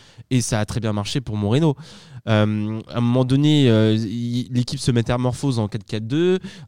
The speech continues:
un coup c'est en quatre cinq un, tu vois, donc il y a, il y a des choses qui, qui sont en train de se passer à Monaco qui sont vraiment très intéressantes et pour le coup, je pense que les joueurs avaient besoin de ça parce que on l'a dit sur un podcast, euh, euh, sur un podcast il y a pas longtemps,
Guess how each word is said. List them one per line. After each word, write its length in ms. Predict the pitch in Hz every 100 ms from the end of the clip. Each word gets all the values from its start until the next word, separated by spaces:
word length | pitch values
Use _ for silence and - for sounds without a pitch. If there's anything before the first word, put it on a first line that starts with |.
| - -
un 160 | 131 123
coup 160 | 143
c'est 140 | 135 123
en 180 | 110 110
quatre 520 | - 135 - 123 110
cinq 320 | - 113 - -
un, 240 | 156 165
tu 80 | -
vois, 120 | 151
donc 260 | 131 127 - _ - - - - 135
il 80 |
y 20 | 160
a, 40 |
il 120 | 160
y 60 | 156
a 40 |
des 120 | 160
choses 220 | 156 190 -
qui, 340 | 151 143 143
qui 160 | 139 131
sont 180 | -
en 80 | 147
train 140 | - 151
de 60 |
se 80 | 135
passer 260 | 131 131 135
à 60 |
Monaco 320 | 120 113 147 180
qui 100 | 131
sont 140 | 120
vraiment 180 | 113 120
très 180 | 127 113
intéressantes 600 | 107 104 104 165 170 - - -
et 80 | 117
pour 160 | 107 113
le 140 | 110
coup, 240 | - 175
je 80 | 165
pense 180 | 160 151
que 80 | 135
les 160 | 110
joueurs 220 | 107 151 143
avaient 140 | 110
besoin 280 | 107 113 107
de 60 |
ça 180 | 104 160
parce 160 | 127 -
que 220 | 120 107 _ _ _ _
on 80 | 117
l'a 160 | 117 120
dit 260 | 113 139
sur 260 | 131 - 104
un 100 | 98
podcast, 560 | 104 - 131 - -
euh, 160 | 101 98 - - - - 104
euh, 320 | 101 101 98 98 98 - 104
sur 200 | - 107
un 80 |
podcast 400 | - 104 127 113
il 20 | 101
y 40 |
a 20 |
pas 100 | -
longtemps, 380 | 104 104 156